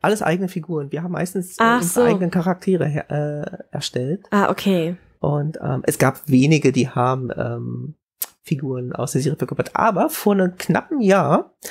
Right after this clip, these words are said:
Speaker 1: hat eine von uns, äh, ein Brooklyn-Kostüm gebaut für die Comic-Con jetzt, die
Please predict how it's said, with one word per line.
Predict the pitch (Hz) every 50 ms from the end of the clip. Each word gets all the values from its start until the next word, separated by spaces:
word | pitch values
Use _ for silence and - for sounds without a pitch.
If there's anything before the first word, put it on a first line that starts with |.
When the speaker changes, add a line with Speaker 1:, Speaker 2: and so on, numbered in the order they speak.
| - - -
Speaker 1:
hat | - 202 214 - -
eine | - 139 160 233 320 349
von | - - 233 240 240
uns, | - 190 202 226 233 - -
äh, | - - 180
ein | 185 196 196 175
Brooklyn-Kostüm | 170 165 196 - - 160 151 - - 151 - - - - 147 139 131
gebaut | 139 127 - 120 120 117 117 117 - -
für | - - 208
die | - 277 254
Comic-Con | - - - 214 226 226 - - - - 180 190 202 202 202
jetzt, | 196 190 185 180 - - - _
die | 196 180 175 180 180 175 180 - -